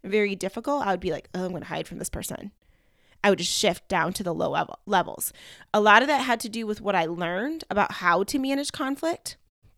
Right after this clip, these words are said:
even as a child, because I came from a family that did a lot of running away from conflict,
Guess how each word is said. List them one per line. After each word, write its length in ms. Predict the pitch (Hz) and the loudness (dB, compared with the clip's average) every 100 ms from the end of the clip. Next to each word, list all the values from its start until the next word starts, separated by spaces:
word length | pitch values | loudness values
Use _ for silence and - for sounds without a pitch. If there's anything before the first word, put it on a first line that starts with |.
| _ _ _ - | _ _ _ -8
even 220 | 220 202 | -4 0
as 160 | 185 190 | 0 0
a 60 | 170 | -4
child, 600 | 185 165 165 226 349 - - - - | -2 0 0 0 -4 -10 -20 -20 -10
because 440 | 247 247 208 - - _ _ _ - | -2 2 2 0 -8 _ _ _ 6
I 120 | 214 | 6
came 180 | 262 240 | 6 -2
from 140 | 214 | -2
a 40 | 208 | -2
family 360 | 180 190 226 | -2 0 0
that 260 | 208 165 180 | -2 -2 -2
did 140 | 190 | -2
a 40 | 175 | 2
lot 160 | 175 | 2
of 140 | 180 175 | 2 0
running 320 | 180 180 170 | -2 0 -2
away 300 | 156 135 180 | -4 -4 -6
from 200 | 247 247 | -4 -6
conflict, 720 | 277 269 269 320 370 - | -4 -6 -4 -4 -4 -8